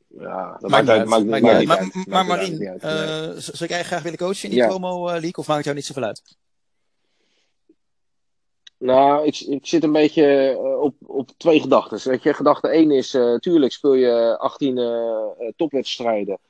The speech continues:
Speaker 1: Eh, en is dat voor de, voor de toeschouwers is dat hartstikke mooi. En, en ja, spelers moeten wekelijks echt volle bak, eh, gaan. De andere kant is dat, eh, dat ik me wel kan voorstellen dat misschien als je kijkt nu naar de twee hoofdklassepools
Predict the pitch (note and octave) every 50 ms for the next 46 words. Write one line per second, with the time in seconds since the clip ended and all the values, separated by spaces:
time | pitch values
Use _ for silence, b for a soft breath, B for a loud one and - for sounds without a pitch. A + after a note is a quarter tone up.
0 | _ _ _ _ _ - - G#2+ A2+ A2 A2 A2 A2 - - B2 B2+ B2+ - -
1 | C#3 B2 - - C3+ B2+ A#2+ A#2+ A#2+ A#2 A#2 A#2 A#2 A#2 A2+ A#2 A2 - C#3 A#2+
2 | - - - - - C3 A#2+ A#2 A2+ A2 - B2 - - A#2 A2+ A#2+ A2+ - -
3 | C3+ C3 C3 B2+ B2 A#2 A#2+ A#2+ G#2+ A#2+ A#2 A#2+ A#2 A2 - - - D3+ C3+ B2
4 | A#2 A2+ - C3+ C3 - B2+ B2 A#2 C3 C3+ - C3 A#2 - - - C3+ - -
5 | _ D#3+ D#3 C3 A#2 B2 B2 - - B2 A2+ A2 - - C3 B2 C3 E3 A3+ -
6 | b b b b b b b b b b b b b b - C3 - C#3+ D3 C#3+
7 | C3+ B2+ D#3+ E3 F3 D#3+ F#3+ F3+ F3+ - D#3+ D3 - D3+ C#3 C3+ C3 C#3 C3+ B2+
8 | C#3 C3 C#3 D3+ - - C3+ - D#3+ D3+ D3 - - D#3 C#3 C#3 C3 C3+ B2+ -
9 | C3+ B2 - - C#3+ C3+ B2+ C3 - - - C#3 C3+ B2+ C3+ C3 B2 B2 A#2+ A#2+
10 | A#2+ A#2+ A#2+ A#2+ - - C3+ B2 B2+ C#3+ - _ - C#3 - - C3 B2 D3